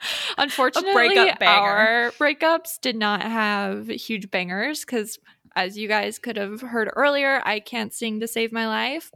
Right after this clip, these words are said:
Speaker 1: but,
Speaker 2: <laughs>
Speaker 1: you know.
Speaker 2: You're so, it, you have a beautiful voice, Sarah.
Speaker 1: Thank you. My
Speaker 2: Don't undermine
Speaker 1: breakup
Speaker 2: your
Speaker 1: did
Speaker 2: talents.
Speaker 1: bring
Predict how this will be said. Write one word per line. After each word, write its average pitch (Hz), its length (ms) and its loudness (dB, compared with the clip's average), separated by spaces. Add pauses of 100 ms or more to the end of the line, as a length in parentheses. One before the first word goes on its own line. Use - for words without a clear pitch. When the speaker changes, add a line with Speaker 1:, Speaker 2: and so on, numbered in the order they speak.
Speaker 1:
but, 202 540 2
Speaker 2:
<laughs> - 920 -10
Speaker 1:
you 233 100 -2
know. 226 220 -2 (240)
Speaker 2:
You're 240 140 -6
so, 233 280 -8 (180)
it, 247 160 -12 (120)
you 233 100 -10
have 254 100 -10
a 247 60 -6
beautiful 196 520 -8
voice, - 580 -14 (100)
Sarah. - 300 -10
Speaker 1:
Thank 220 280 -8
you. - 80 -6
My - 720 -8
Speaker 2:
Don't 220 40 0
undermine 220 60 -4
Speaker 1:
breakup 233 340 0
Speaker 2:
your 208 100 -8
Speaker 1:
did 220 140 0
Speaker 2:
talents. 214 460 -4
Speaker 1:
bring 208 600 -2